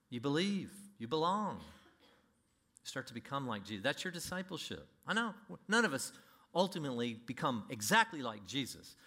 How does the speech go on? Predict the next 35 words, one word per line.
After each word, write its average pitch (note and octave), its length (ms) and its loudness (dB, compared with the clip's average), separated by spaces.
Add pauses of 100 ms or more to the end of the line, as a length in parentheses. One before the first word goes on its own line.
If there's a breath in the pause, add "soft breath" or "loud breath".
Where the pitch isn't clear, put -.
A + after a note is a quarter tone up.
(340 loud breath)
But A2+ 120 -4
there D#3 100 0
are D3 40 0
many D#3 260 0
in A#2 80 2
here, G#2+ 460 -2
in G2+ 100 -4
this D3 160 -2
church - 340 -2
right C#3 160 0
now, C#3+ 320 0 (100)
and A2+ 140 0
I, A#2+ 180 0
many C3+ 300 0
of G#2+ 80 -2
you A2 120 -2
that G#2+ 100 2
I G#2+ 80 0
know G2+ 260 -2
that F#2+ 140 -6
you, G#2+ 260 -4
you, A2 220 -6 (160)
you A#2 200 -2
are G#2 80 -2
so B2+ 400 -2
like G2+ 320 -2
Jesus. E2 480 -14 (880 loud breath)
And A#2 120 -4
when A2+ 80 0
I G#2+ 80 2
watch A#2+ 360 0
you, F#2 140 -4
I F2+ 80 -2
go, F2+ 180 -8 (140)
"Man, A#2 300 -6